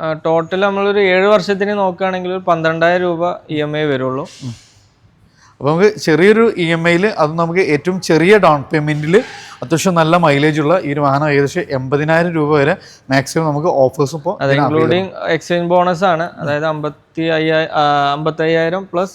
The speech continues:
Speaker 1: twenty five thousand, ആ, എക്സ്ചേഞ്ച് ബോണസും വരുന്നുണ്ട്.
Speaker 2: യെസ്. അപ്പൊ ഇതിൽ നമുക്ക് ഓട്ടോമാറ്റിക് സെഗ്മെന്റും അവൈലബിൾ ആണ്, അതേപോലെ തന്നെ
Speaker 1: അതെ,
Speaker 2: മാനുവൽ അവൈലബിൾ
Speaker 1: എ ജി എസ്
Speaker 2: ആണ്.
Speaker 1: എന്ന് പറഞ്ഞിട്ട് നമുക്ക് ഓട്ടോമാറ്റിക്കലും വരുന്നുണ്ട്.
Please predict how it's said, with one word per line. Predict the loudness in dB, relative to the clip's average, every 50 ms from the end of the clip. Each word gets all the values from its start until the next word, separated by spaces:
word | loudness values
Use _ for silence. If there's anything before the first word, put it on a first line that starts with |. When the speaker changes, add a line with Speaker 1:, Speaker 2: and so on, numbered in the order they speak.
| -8 -6 -6
Speaker 1:
twenty | -4 -4 -4 -4
five | -4 -4 -4 -2 -2
thousand, | -2 -2 -4 -4 -6 -8 -8 -8
ആ, | -10 -10 -14 _ -18 -12 -6 -4 -2 -2 0 -2 -2 -4 -4 -6
എക്സ്ചേഞ്ച് | -8 -8 -8 -6 -6 -6 -4 -2
ബോണസും | -4 -4 -4 -6 -8 -8 -10
വരുന്നുണ്ട്. | -10 -10 -12 -16 -18 -20 -20 _ -14 -14
Speaker 2:
യെസ്. | -14 -14 -14 -18 _ -20 -20 _
അപ്പൊ | _ -2 0
ഇതിൽ | 2 2 4
നമുക്ക് | 2 4 4 4 4
ഓട്ടോമാറ്റിക് | 6 6 4 4 4 2 2 2 0 -2 -2
സെഗ്മെന്റും | -4 -4 -2 -2 -2 2 2 2
അവൈലബിൾ | 4 4 4 2 2 2 0 0 0
ആണ്, | 0 0
അതേപോലെ | -2 0 0 0 0 0 0
തന്നെ | 0 0 0 0 2
Speaker 1:
അതെ, | 2
Speaker 2:
മാനുവൽ | 4 4 4 4
അവൈലബിൾ | 4 4 4 4 4 2
Speaker 1:
എ |
ജി | 2
എസ് | 2 2 2 0 0
Speaker 2:
ആണ്. | 0
Speaker 1:
എന്ന് | 2
പറഞ്ഞിട്ട് | 2 2 0 0 0 0
നമുക്ക് | -2 0 0 0
ഓട്ടോമാറ്റിക്കലും | 0 0 0 0 -2 -4 -2 -4 -4 -4 -6 -6 -6 -6 -4 -2
വരുന്നുണ്ട്. | -2 -2 -2 -4 -8 -8 -8 -8 -8 -10